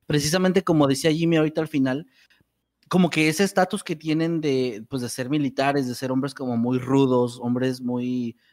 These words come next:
pues, que no deben tener, sucumbir ante el miedo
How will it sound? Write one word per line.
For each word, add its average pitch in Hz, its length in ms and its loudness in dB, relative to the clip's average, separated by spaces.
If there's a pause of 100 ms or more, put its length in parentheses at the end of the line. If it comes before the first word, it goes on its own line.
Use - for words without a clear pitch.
pues, - 100 -20
que 117 100 -8
no 127 80 0
deben 139 200 4
tener, 131 420 2
sucumbir 135 440 0
ante 151 200 0
el 135 80 0
miedo 135 440 0